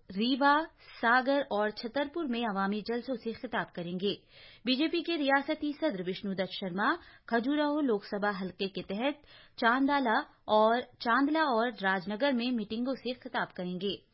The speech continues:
साबिक वजीर आला शिवराज सिंह चौहान भी विदिशा में जलसों से खिताब करेंगे। रियासती वजीर प्रहलाद पटेल भी बांदा, देओड़ी और उदयपुरा में मुनाकिदा प्रोग्रामों में शिरकत करेंगे।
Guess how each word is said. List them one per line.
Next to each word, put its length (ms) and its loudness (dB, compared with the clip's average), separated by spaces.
साबिक 420 2
वजीर 340 0
आला 340 2
शिवराज 440 0
सिंह 200 -6
चौहान 500 0
भी 280 0
विदिशा 420 2
में 260 0
जलसों 360 -4
से 140 -6
खिताब 380 -2
करेंगे। 440 2
रियासती 500 4
वजीर 560 0
प्रहलाद 480 0
पटेल 340 -2
भी 320 0
बांदा, 500 4
देओड़ी 500 4
और 380 8
उदयपुरा 460 2
में 320 2
मुनाकिदा 500 0
प्रोग्रामों 580 -2
में 180 -4
शिरकत 460 -10
करेंगे। 460 -4